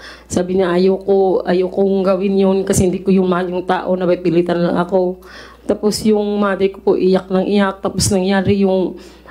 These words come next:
ano po, lahat na ikinasal ni Senyor Aguila na minors po, binalabas sa gate.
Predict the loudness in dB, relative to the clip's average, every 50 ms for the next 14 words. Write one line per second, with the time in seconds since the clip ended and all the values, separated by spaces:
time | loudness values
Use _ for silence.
0 | -8 -4 -2 -2 -2 -2 0 0 -2 -2 0 0 2 2 2 0 0 -2 -2 -2
1 | -2 -4 -4 -2 0 0 0 0 -2 -2 -2 0 0 0 0 0 0 0 0 0
2 | 0 -2 -2 0 2 2 2 2 2 0 -2 -2 -2 -2 -2 0 0 0 0 0
3 | 0 -2 -2 -4 -6 -10 -12 -14 -16 -20 -20 -20 -20 -20 -20 -20 -20 -8 -2 0
4 | 2 2 2 2 2 2 2 2 2 2 2 4 4 2 2 2 -2 -8 -12 -18
5 | -20 _ _ _ -4 0 2 2 4 4 4 2 2 2 2 0 2 2 0 0
6 | 2 2 4 4 4 4 2 -2